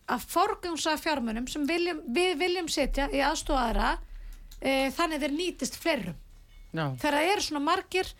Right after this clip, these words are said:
Speaker 1: í vanda staddir
Speaker 2: Mm.
Speaker 1: og, og glíma við hræðilegar aðstæður, hvernig getur það verið, eh, hvernig er hægt að verja það? Að það, að, að, að reglan sem að við setjum mest peninga í að,
Speaker 2: Mm.
Speaker 1: að, að, hérna, einhvern veginn kerfið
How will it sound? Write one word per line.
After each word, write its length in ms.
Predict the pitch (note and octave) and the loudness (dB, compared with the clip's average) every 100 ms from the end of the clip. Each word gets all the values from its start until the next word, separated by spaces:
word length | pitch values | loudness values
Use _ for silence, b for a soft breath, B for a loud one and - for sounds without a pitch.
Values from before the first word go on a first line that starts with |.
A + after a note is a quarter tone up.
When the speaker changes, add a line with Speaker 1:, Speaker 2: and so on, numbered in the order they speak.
| B - | B -4
Speaker 1:
í 80 | A#3+ | 0
vanda 240 | F4 C#4+ | 0 -2
staddir 580 | - D#4+ D#4+ E4 F4 - B B | 0 -2 0 -4 -4 -4 B B
Speaker 2:
Mm. 80 | E3 | -2
Speaker 1:
og, 360 | C4 C4 B3+ B3 | 2 2 0 -4
og 100 | - | 0
glíma 320 | D4 F#4 D#4 | 0 0 -2
við 80 | B3+ | 2
hræðilegar 400 | D#4 F#4+ D#4 A#3 | 4 4 2 0
aðstæður, 480 | G#3 - G#3+ C#4 - B B B B B B - | 0 0 0 0 -2 B B B B B B -12
hvernig 380 | - F4+ F#4 F4+ | 0 2 2 0
getur 400 | E4 G4+ G#4+ E4+ | 2 4 2 -2
það 200 | - E4 D#4 | 2 2 4
verið, 440 | E4 D#4 D4 C#4 - | 4 4 2 0 -8
eh, 540 | B3+ C#4+ C#4+ C#4+ C4+ C#4 - - | -2 2 6 6 4 0 -10 -6
hvernig 220 | D#4 D#4+ | -2 0
er 100 | D#4+ D#4+ | -2 0
hægt 120 | D#4+ | 0
að 60 | C4+ | 4
verja 380 | F#4 F#4 A#3 | 4 4 0
það? 140 | E3+ D#3+ - b b b | -2 -6 -8 b b b
Að 100 | B3 | -2
það, 180 | C#4+ C#4+ | 0 0
að, 280 | - C4+ C#4 | 0 0 0
að, 240 | C#4 C#4 - C#4+ C4+ C4 | 0 0 0 2 2 2
að 160 | A3 C4+ | 0 2
reglan 320 | F#4 F#4+ C#4+ | 2 0 -2
sem 120 | C4+ | 0
að 100 | C4 | 0
við 180 | E4 F#4 | 2 2
setjum 240 | - A#3+ A#3+ | 0 -2 0
mest 260 | E4+ - - | 0 -2 -2
peninga 320 | E4 D4 C4 | -2 0 0
í 200 | D4 E4 | 0 0
að, 140 | B3+ C4+ | -2 0
Speaker 2:
Mm. 80 | C4 | 2
Speaker 1:
að, 240 | B3+ A#3+ | 0 0
að, 240 | B3+ B3 | 0 0
hérna, 220 | A#3+ B3+ B3 | -2 -4 -4
einhvern 120 | A#3 | -2
veginn 200 | A#3 A#3 | -2 -2
kerfið 420 | - C#4 D#4+ G4 | 0 0 2 -2